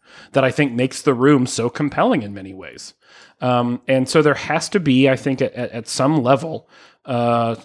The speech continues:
a semi-obvious recognition that you're in on the bit. I think the other thing there is you have to have some compelling cast member. Uh, and I don't just mean, like, Nick Cage, but, you know, I think about, like, uh, Bruce Campbell, right?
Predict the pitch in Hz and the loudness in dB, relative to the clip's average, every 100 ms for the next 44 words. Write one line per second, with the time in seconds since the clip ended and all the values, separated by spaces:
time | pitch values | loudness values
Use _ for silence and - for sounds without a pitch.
0 | - 113 - - 143 147 135 120 127 127 | -10 -8 -6 0 2 2 0 -2 -2 -2
1 | 127 123 127 120 - 117 117 120 120 123 | -2 -6 -6 -8 -6 -6 -4 -2 0 4
2 | 165 131 160 151 131 135 135 127 120 117 | 2 2 0 0 2 2 2 0 -4 -4
3 | 113 113 107 - - - 131 120 113 - | -6 -6 -10 -18 -20 -6 -2 -2 -4 -12
4 | _ _ _ _ _ _ - 117 113 - | _ _ _ _ _ _ -12 -6 -4 -2
5 | 139 - - 120 127 104 101 - - - | -2 -2 -6 -2 -2 -4 -10 -14 -8 -2
6 | 120 117 107 123 110 123 107 104 101 - | -2 -4 -8 -8 -6 -6 -6 -8 -12 -14
7 | 85 - - 78 - _ _ - - _ | -16 -18 -20 -20 -20 _ _ -20 -20 _
8 | 139 135 143 143 170 151 151 160 139 127 | -2 2 4 4 2 0 0 2 2 0
9 | 139 151 - 143 131 - 131 143 131 127 | -2 -2 0 0 0 -2 -6 -2 0 0
10 | 135 123 120 117 - 123 113 - 120 110 | -4 -4 -2 -2 -2 -6 -6 -8 -6 -6
11 | 110 135 - 139 123 143 151 _ 135 131 | -2 -2 -2 -4 -2 0 -2 _ -2 -2